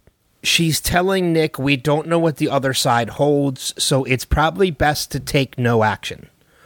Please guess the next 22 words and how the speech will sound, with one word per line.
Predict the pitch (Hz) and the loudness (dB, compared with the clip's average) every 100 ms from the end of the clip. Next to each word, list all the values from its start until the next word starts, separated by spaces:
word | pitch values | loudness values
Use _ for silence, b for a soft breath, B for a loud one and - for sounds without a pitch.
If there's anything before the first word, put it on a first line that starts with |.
| b b b b b _ _ - | b b b b b _ _ -6
That's | 196 240 269 - | -2 0 0 0
not | 190 226 214 156 | 0 0 -2 -2
the | |
Mother | 160 175 170 | -2 0 0
Abigail | 135 175 165 151 139 131 | 0 -2 0 0 2 2
we | 127 | -2
know | 123 127 151 156 117 104 113 - - | -2 0 2 2 0 -2 -6 -14 -20
from | - 139 139 | -4 -2 -2
the | 135 | -4
ninety-four | 135 127 127 117 - 147 135 123 | -2 0 0 -4 -4 -2 0 0
and | 120 127 127 | -2 -6 -4
from | - 120 107 | -2 -2 -2
the | |
book. | 113 170 - - - _ B B B B B B B B | -2 -2 -2 -6 -20 _ B B B B B B B B
And | 170 190 | -2 0
at | 165 | 0
the | 185 | -2
same | - 196 190 170 | 0 2 0 0
time, | - 202 196 151 | 0 2 2 0
when | 131 143 | 0 -2
we | 135 147 | 0 -2
first | - - 170 180 - - | -4 -2 -2 0 -4 -6